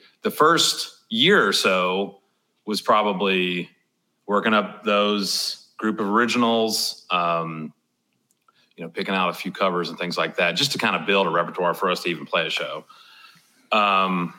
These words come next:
let's see, how has it changed since, though? I think, um,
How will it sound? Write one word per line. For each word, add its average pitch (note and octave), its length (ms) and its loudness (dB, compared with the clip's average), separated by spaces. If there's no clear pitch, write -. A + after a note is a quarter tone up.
let's A2 160 -2
see, G#2 180 0
how B2+ 240 2
has G#2+ 120 2
it F#2+ 100 -2
changed A2 420 2
since, C3 340 0
though? F#2 440 2
I G#2 140 0
think, C#3 440 0
um, F2 640 0